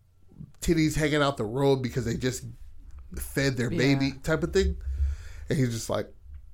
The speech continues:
Speaker 1: Mana says, "You have to lay with, uh, Ramona until she gives," you know what I'm saying? "Until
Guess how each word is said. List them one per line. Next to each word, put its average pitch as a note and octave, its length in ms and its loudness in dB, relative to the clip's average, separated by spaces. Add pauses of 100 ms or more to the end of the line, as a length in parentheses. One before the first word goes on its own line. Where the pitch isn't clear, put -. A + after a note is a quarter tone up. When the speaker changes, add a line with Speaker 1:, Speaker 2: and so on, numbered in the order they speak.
(500)
Speaker 1:
Mana C3 420 0
says, A2+ 460 0 (920)
"You B2+ 240 2
have G2+ 300 0
to A2 80 -6
lay A2+ 360 2
with, G2 400 0 (1040)
uh, A2 420 -2 (960)
Ramona C3+ 600 4 (260)
until A#2+ 840 2 (120)
she - 220 -6
gives," G#2+ 460 0
you B2+ 120 0
know C3 80 4
what B2+ 80 4
I'm B2 60 -6
saying? C#3 240 2
"Until A#2+ 420 2